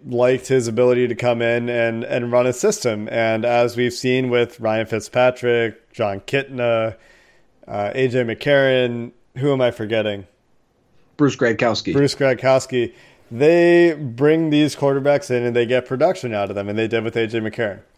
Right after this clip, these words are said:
Speaker 2: And, you know, I think they also liked McCarron because s-, skill set wise and where they match up, and while I think he was a lighter version,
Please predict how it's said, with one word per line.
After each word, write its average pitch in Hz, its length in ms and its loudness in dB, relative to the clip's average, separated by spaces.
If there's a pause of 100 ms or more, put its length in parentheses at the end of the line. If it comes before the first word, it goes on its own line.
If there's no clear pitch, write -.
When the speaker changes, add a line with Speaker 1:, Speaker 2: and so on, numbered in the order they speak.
(560)
Speaker 2:
And, 139 240 0
you 147 140 6
know, 156 160 4
I 151 100 2
think 180 200 0
they 160 100 4
also 156 260 2
liked 143 240 0
McCarron 127 460 -2
because 113 400 0 (480)
s-, - 380 -10
skill - 340 0
set 170 280 0
wise 160 340 2
and 143 100 -4
where 131 80 2
they 127 100 0
match 127 300 -2
up, 139 140 -2
and 131 100 -6
while 127 120 4
I 120 100 2
think 139 240 -4
he 139 100 -2
was 120 560 0
a 110 100 0
lighter 123 380 2
version, 127 480 -2